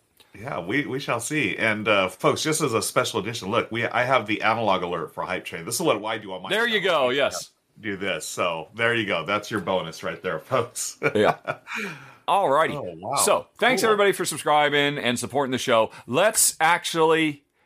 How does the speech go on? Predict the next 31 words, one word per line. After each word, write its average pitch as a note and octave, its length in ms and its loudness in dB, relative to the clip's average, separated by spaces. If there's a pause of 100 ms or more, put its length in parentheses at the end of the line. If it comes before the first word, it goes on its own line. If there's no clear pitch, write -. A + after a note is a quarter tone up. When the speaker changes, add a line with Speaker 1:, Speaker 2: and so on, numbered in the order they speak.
(120)
Speaker 2:
get C3 200 2
to C#3 120 0
work. B2 180 4
Oh, C4 200 4
success. A3+ 680 2
You've D3+ 180 -2
collected. F#3+ 420 2
Okay, E3+ 260 4
it D#3+ 40 0
looks F#3 160 -2
like, F#3 220 2
um, E3+ 300 4
yep, F#3+ 140 4
we B2 100 0
got C#3+ 340 2
level F#3+ 320 4
one A3 160 4
emotes F3 380 2
have E3 260 4
been F#3+ 140 0
unlocked, F#3+ 540 2 (280)
and C3+ 440 4
the C#3 40 2
train A3 460 2
Speaker 1:
Okay. A2 180 -2
Speaker 2:
is F2+ 300 -6
leaving C3 360 -4
the A3 60 -4
station. - 400 -6 (200)
Bye-bye. D3 420 0
Speaker 1:
Wow. A2 640 2